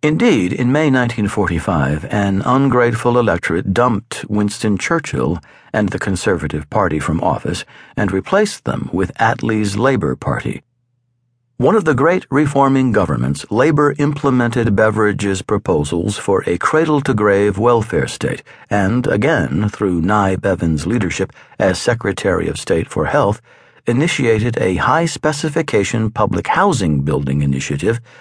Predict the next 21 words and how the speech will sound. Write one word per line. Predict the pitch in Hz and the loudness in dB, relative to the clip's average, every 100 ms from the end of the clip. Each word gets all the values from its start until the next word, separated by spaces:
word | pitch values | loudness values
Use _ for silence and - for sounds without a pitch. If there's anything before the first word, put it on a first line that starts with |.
| - - | -20 -8
to | - 143 | 0 2
replace | 120 135 - 143 127 117 | 2 0 0 0 0 -2
Britain's | 95 107 - 101 87 | -2 -2 0 -2 -2
bombed-out | 85 98 95 90 85 78 | -2 0 2 0 0 -2
housing | - 113 113 80 64 | -2 -2 0 0 -4
stock. | - - - - - _ _ _ _ _ _ _ _ _ | -4 -6 -6 -8 -16 _ _ _ _ _ _ _ _ _
Here | 165 202 233 214 - | 2 4 4 2 2
were | 110 101 | 0 2
two | 202 | 0
countries | 202 113 - - - - | 0 0 -2 -4 -6 -4
with | 110 98 90 | -2 -2 0
very | 123 147 131 | 2 2 2
different | 113 117 117 113 | 0 0 -2 -4
systems | - 82 - 69 95 | -6 -6 -4 -2 0
and | 80 78 | -2 0
circumstances | 139 143 65 - 62 - 113 - - - - | -2 -2 -6 -6 -6 -4 -4 -6 -20 -10 -2
that | 123 117 | 0 0
nevertheless | 117 170 214 196 170 90 73 | 0 2 2 2 2 0 -2
felt | - - 123 123 - | -6 0 2 0 -8
similar | - 151 156 143 139 | -2 2 2 2 2
social | 131 - 104 - 117 131 | 0 0 0 0 0 0